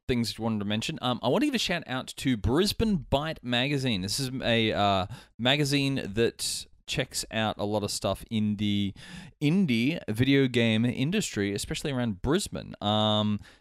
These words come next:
now, they've got a Facebook page, uh, facebook dot com slash Brisbane Byte. I would encourage everyone to go there 'cause they are into the same kind of stuff that we're into. So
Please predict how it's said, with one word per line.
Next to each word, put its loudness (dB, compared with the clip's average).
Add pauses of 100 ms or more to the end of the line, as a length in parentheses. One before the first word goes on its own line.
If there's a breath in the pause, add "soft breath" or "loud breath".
(140)
now, 2
they've -4
got 2
a 4 (400)
Facebook 0
page, -2
uh, 2
facebook -4
dot -16
com -6
slash -6
Brisbane -4
Byte. -8 (120)
I -4
would -2
encourage -2
everyone -4
to -4
go 2
there -2
'cause -6
they 0
are -2
into -6
the -10
same -8
kind -12
of -8
stuff -8
that -6
we're -4
into. -6
So 0